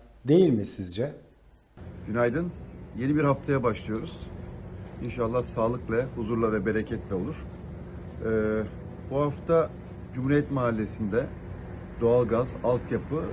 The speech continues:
Speaker 2: ve üst yapı çalışmalarımız devam ediyor. Bir taraftan aski ekipleri içme su hatlarını yeniliyor. Bir taraftan doğalgaz firması doğalgazı döşüyor.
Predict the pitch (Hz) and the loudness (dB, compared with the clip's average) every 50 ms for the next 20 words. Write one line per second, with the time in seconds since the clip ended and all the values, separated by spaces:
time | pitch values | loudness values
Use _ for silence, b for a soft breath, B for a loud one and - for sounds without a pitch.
0 | 117 139 147 139 - - - 131 - - - 120 107 95 - 104 101 95 87 85 | -2 -2 -2 -2 -2 -2 -4 -4 -4 -4 -2 -2 -2 -2 -2 -2 -2 -2 0 -2
1 | 92 90 78 113 113 120 123 120 113 107 92 101 113 123 151 165 - - - - | -4 -2 0 0 2 4 2 2 2 0 0 -2 -2 -2 -4 -6 -8 -10 -12 -12
2 | - - - - - 143 131 123 120 127 131 - - - 123 123 - - 135 117 | -12 -10 -10 -2 2 2 2 2 2 0 -4 -4 -2 -2 -2 -2 -2 -2 -2 -2
3 | - - - - - 113 107 110 110 - - - - - - - - - - - | -2 -2 -6 -4 -2 0 0 0 -2 -4 -6 -8 -10 -10 -10 -10 -8 -8 -6 -2
4 | - 139 123 - 123 113 110 - - 107 104 95 95 95 95 95 90 90 90 92 | -2 -2 -2 0 -2 -2 -2 -2 -2 -2 -2 0 0 0 0 0 0 0 0 0
5 | 104 135 143 - - - - - - - - - 151 - 147 139 131 131 - 143 | 0 0 -2 -2 -4 -4 -4 -4 -4 -4 -4 -4 -2 2 4 4 4 4 2 2
6 | 135 131 117 123 120 120 120 113 120 117 - - 127 117 110 107 - - 98 95 | 2 2 4 4 6 6 6 6 4 2 2 0 -2 0 0 0 -2 -4 -2 4
7 | 113 117 120 120 110 110 101 87 - 101 92 82 - - 117 139 | 6 8 8 8 6 4 2 0 -2 -4 -4 -4 -4 -4 -4 -4